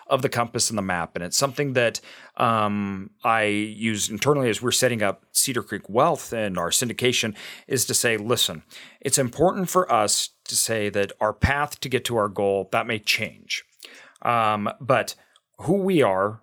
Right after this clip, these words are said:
right, this doesn't change. And our who we are is developed by a set of values that we in our organization hold to be true. That these are the values that we have, and these values, um, are our compass.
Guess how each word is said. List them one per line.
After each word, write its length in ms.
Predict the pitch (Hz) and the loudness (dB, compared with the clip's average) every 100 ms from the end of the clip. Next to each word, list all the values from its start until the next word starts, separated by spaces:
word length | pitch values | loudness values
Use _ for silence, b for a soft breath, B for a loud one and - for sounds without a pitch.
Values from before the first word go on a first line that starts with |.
| - | -4
right, 240 | 104 95 | -4 -2
this 180 | 151 143 | -2 -2
doesn't 500 | 113 127 120 113 104 | 2 0 0 -4 -4
change. 560 | - 101 78 55 - - | -4 -4 -6 -10 -10 -4
And 120 | 127 120 | 0 2
our 180 | 117 | 2
who 160 | 101 180 | 0 0
we 140 | 185 | 4
are 320 | 139 120 117 135 | 4 6 4 0
is 240 | 131 98 | -4 -6
developed 560 | 110 104 104 101 - - | -2 2 2 2 -4 -4
by 380 | 98 95 95 80 | -2 0 0 -2
a 60 | 98 | -2
set 280 | - 120 | 0 2
of 100 | 120 | 0
values 680 | 87 107 90 95 87 85 - | -2 -2 0 -2 -4 -4 -4
that 100 | 98 | -4
we 580 | 87 95 131 131 127 127 | -8 -6 -2 -2 -2 -4
in 120 | 120 | 0
our 240 | 107 104 - | 2 2 0
organization 960 | 117 101 98 98 92 104 95 - 98 90 B B | 0 -2 -2 -4 -2 -2 -2 -4 -6 -10 B B
hold 600 | - 156 135 110 107 - - | 0 4 6 4 -2 -8 -8
to 120 | 117 | -8
be 120 | 95 | -6
true. 340 | - 185 110 - B B B B - | 2 2 2 -2 B B B B -2
That 380 | 123 117 - - | 2 2 -2 -8
these 360 | 117 156 185 | 0 0 4
are 100 | 160 | 4
the 80 | 143 | 4
values 380 | 131 120 117 - | 2 0 0 -4
that 80 | 104 | -6
we 160 | 92 | -6
have, 320 | 90 127 127 117 | -2 0 0 -2
and 200 | 110 104 | -6 -2
these 360 | 135 147 131 - | -2 0 -2 -6
values, 760 | 110 127 165 143 104 104 107 - B B B - | -2 0 2 0 0 -2 -2 -6 B B B -2
um, 540 | 123 110 104 101 104 - | 2 2 2 0 -6 0
are 200 | 113 104 | 4 4
our 200 | 95 110 | 4 2
compass. 600 | 110 104 85 - - - | 0 -6 -8 -6 0 0